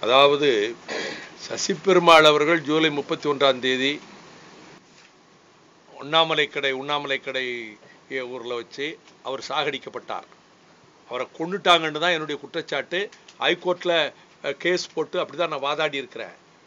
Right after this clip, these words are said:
அவரை சாகடிச்சது அரசாங்க அதிகாரிகளுடைய கவனம் இல்லாத தன்மையும் அவர் செத்தா என்னங்கிற மனப்போக்கும் தான் அவரை சாகடித்ததுன்னு. இது தமிழகம் பூரா கொந்தளிச்சது இந்த பிரச்சனையில.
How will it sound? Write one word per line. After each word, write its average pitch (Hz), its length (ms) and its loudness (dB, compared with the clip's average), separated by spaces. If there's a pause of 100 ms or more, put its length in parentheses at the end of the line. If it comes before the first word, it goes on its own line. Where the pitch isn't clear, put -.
(320)
அவரை 131 260 -4 (100)
சாகடிச்சது 180 600 2
அரசாங்க 165 580 0
அதிகாரிகளுடைய 156 800 2
கவனம் 156 380 -4
இல்லாத 143 340 -4
தன்மையும் 143 540 -8 (280)
அவர் 131 220 -6
செத்தா 156 300 0 (140)
என்னங்கிற 156 440 -2
மனப்போக்கும் 143 640 -8
தான் 170 180 -2
அவரை 135 320 -6
சாகடித்ததுன்னு. 127 720 -8 (420)
இது 131 160 -14 (100)
தமிழகம் 185 480 2
பூரா 190 240 4
கொந்தளிச்சது 170 600 -4
இந்த 131 240 -8
பிரச்சனையில. 143 560 -6